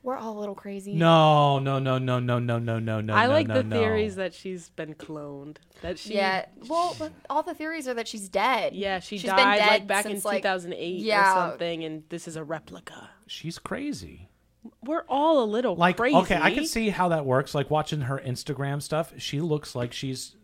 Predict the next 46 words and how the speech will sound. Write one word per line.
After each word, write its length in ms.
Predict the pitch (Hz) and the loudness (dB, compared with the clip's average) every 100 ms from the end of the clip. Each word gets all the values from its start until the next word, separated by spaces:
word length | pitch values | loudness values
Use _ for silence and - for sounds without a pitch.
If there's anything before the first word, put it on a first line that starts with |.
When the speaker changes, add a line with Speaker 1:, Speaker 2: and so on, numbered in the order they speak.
| - | -8
Speaker 2:
like, 180 | 120 - _ _ _ _ _ | -8 -8 _ _ _ _ _
tweaking 420 | - 127 135 143 | -2 0 2 0
Speaker 1:
She 40 | 139 | 2
Speaker 2:
out. 280 | 147 107 - - 120 | 0 -4 -8 -14 -2
Like, 200 | 120 117 | -2 2
not 180 | 135 151 | 0 2
tweaking 300 | 160 131 123 | 0 0 2
out, 180 | 135 123 | 2 2
but, 80 | |
like, 200 | 120 120 | 0 0
Speaker 1:
Well, 120 | 392 403 | 0 0
do 60 | |
you 80 | 415 | 2
Speaker 2:
having 160 | - 359 | 4 4
a 60 | |
Speaker 1:
blame 100 | 403 | 4
her? 80 | 415 | 4
Speaker 2:
glitch 120 | - 381 | 4 4
Speaker 1:
She's 80 | |
Speaker 2:
in 100 | - | 2
her 60 | - 359 | 2 2
Speaker 1:
been 80 | - | 2
Speaker 2:
matrix. 540 | - 123 107 - 359 | 0 0 -2 0 0
Speaker 1:
<laughs> 120 | - 381 | 2 2
trapped 540 | 285 294 311 - - | 6 6 4 -2 -16
for 220 | - 240 | -6 -4
so 400 | 233 - 240 262 | -4 -4 0 0
long. 640 | 226 208 233 262 196 202 | 0 0 0 0 -2 -6
She's 260 | 220 226 214 | -12 -14 -8
finally 300 | 220 226 226 | -8 -8 -8
has 180 | 214 208 | -10 -10
her 100 | 202 | -14
freedom 340 | - 196 214 | -14 -10 -6
Speaker 3:
It's 80 | 208 339 | -2 2
Speaker 1:
again, 140 | 339 | 2
Speaker 3:
like 60 | - | 2
coming 300 | 247 247 240 | 0 0 0
Speaker 1:
and 80 | 214 | 0
Speaker 3:
out 80 | 196 | 0
of, 140 | 190 | -2
like, 280 | 180 170 - _ _ _ _ _ - | -4 -6 -10 _ _ _ _ _ -12
um, 420 | 175 165 160 156 | -10 -8 -10 -14
what's 160 | 165 | -14
it 100 | 190 196 | -14 -12
called? 260 | 190 185 - _ _ _ _ _ - | -12 -12 -18 _ _ _ _ _ -16
Confi-, 340 | 170 - 170 | -16 -12 -12